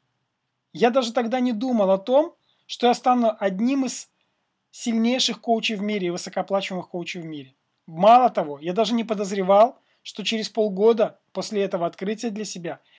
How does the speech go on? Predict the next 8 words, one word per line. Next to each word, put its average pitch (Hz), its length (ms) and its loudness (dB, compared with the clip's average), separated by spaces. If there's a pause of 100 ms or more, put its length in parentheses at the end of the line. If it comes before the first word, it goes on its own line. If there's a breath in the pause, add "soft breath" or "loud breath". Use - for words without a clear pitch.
(300)
я 208 200 6
буду 247 200 2
обучать 233 400 -2
других 240 500 -4 (540)
коучингу 233 500 2
с 180 100 -6
открытым 214 380 -8
сердцем. 202 540 -4